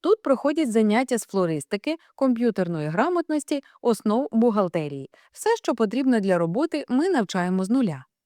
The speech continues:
День пролетів непомітно. Марія Петрівна спостерігала за роботою магазину, знайомилася з асортиментом, вчилася користуватися касовим апаратом. Її вразило, як злагоджено працює колектив,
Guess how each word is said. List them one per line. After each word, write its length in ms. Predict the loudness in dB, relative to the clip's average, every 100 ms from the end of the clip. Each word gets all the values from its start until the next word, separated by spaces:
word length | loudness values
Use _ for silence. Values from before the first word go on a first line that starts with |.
| _ _ _ -6
День 360 | 0 0 0
пролетів 520 | 0 0 0 0 -2 0
непомітно. 680 | 0 0 -2 -2 -4 -8 -10 _ -8
Марія 380 | -2 2 4 2
Петрівна 440 | 2 -2 0 0
спостерігала 640 | -2 -4 -4 -2 -2 0 -2
за 120 | -2
роботою 440 | -2 0 -2 -2
магазину, 600 | -2 -4 -4 0 0 0 -2 -8 -12
знайомилася 760 | 0 2 2 2 2 0 -2
з 60 | -4
асортиментом, 880 | -4 -4 -4 -2 -2 -2 -2 -2 -4 -8 -6
вчилася 540 | -4 0 0 0 -2
користуватися 800 | -2 0 0 0 -2 -2 -2 -6
касовим 540 | -4 -6 -4 -4 -2 -2
апаратом. 580 | -2 -4 -6 -10 -18 -20 _ -20 _
Її 320 | 0 2 2 2
вразило, 600 | 2 0 -2 -2 -2 -2
як 280 | 0 -2 -2
злагоджено 640 | 0 0 2 0 0 -2
працює 400 | -2 -4 0 0
колектив, 600 | 0 -2 -2 -2 -2 -2